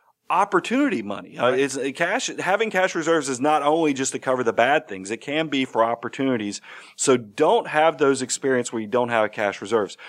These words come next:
Speaker 1: The stories we have with that is that we have people, it's not uncommon that we'll have people reach out to us that have failures with businesses and
Speaker 2: Right.
Speaker 1: a lot of other things where they were not prepared. We'll go do four oh one K presentations where people will have to take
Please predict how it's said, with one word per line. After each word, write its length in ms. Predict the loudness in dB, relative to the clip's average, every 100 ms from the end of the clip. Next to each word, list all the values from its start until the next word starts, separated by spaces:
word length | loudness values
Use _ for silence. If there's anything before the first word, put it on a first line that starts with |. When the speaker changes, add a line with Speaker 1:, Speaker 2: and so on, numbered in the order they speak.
| -16 -8
Speaker 1:
The 60 |
stories 440 | -2 2 2 2 0
we 100 | 2
have 200 | 4 4
with 100 | 4
that 240 | 4 4
is 140 | 2
that 100 | 0
we 120 | 0 2
have 200 | 2 2
people, 460 | -2 0 0 -2 _ -20 _ -6
it's 140 | 0
not 180 | 2 4
uncommon 520 | 2 2 2 2 0
that 80 | 2
we'll 180 | 4 4
have 160 | 4
people 300 | 0 -6 -4
reach 200 | -2 0
out 200 | 0 0
to 120 | -2 -4
us 120 | -2
that 100 | 2
have 180 | 0 2
failures 500 | 2 2 2 -2 -4
with 160 | -2
businesses 500 | -2 0 -2 -4 -6
and 80 | -4
Speaker 2:
Right. 60 | 0
Speaker 1:
a 40 |
lot 220 | 4 4
of 80 | 4
other 160 | 2 0
things 460 | -2 -4 -2 -6 -8 -20 -20 -6
where 320 | 0 2 2
they 200 | 0 -2
were 240 | 0 -2 -2
not 440 | 0 2 2 0
prepared. 440 | -4 2 2 2
We'll 100 | 0
go 140 | 0 0
do 140 | -2
four 280 | -4 0 2
oh 60 | 2
one 100 | 2
K 180 | 0
presentations 680 | 2 0 0 -2 -4 -4 -6
where 100 | -6
people 420 | -4 -4 -2 -2
will 140 | 0 0
have 160 | 0
to 80 | -2
take 300 | -4 -4 -4